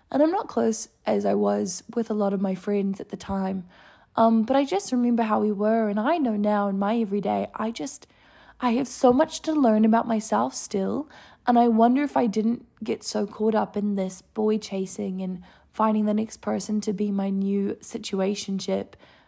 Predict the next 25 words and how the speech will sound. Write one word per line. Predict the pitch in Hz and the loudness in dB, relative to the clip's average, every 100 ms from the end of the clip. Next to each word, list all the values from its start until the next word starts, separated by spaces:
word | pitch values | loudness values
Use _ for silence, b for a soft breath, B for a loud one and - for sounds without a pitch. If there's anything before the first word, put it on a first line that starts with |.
| b - | b 0
maybe | 233 247 254 | 2 4 6
I | 240 | 6
would | 226 226 | 6 2
have | 226 | 2
had | 220 | 4
more | 208 208 | 4 2
time | 202 202 202 | 2 0 0
for | 220 | 0
myself | 202 196 196 202 381 - | 0 0 -2 0 0 0
like | 226 202 | -2 0
I | 196 | 0
do | 185 202 190 | 2 2 2
now. | 180 190 277 - b b b b _ - | 0 0 -6 -10 b b b b _ 2
And | 247 | 4
I | 277 | 4
really | 220 226 294 381 320 - 233 | 4 2 4 2 2 -2 -2
am | 220 | 0
enjoying | 220 185 190 196 254 320 247 | 0 -2 -2 -2 -2 0 -2
this | 185 | -2
time | - 190 190 | -8 -6 -6
that | 185 | -8
I'm | 185 | -8
having | 180 196 196 180 | -6 -6 -8 -10
by | 185 | -8
myself. | 185 180 - - - | -8 -10 -12 -12 -14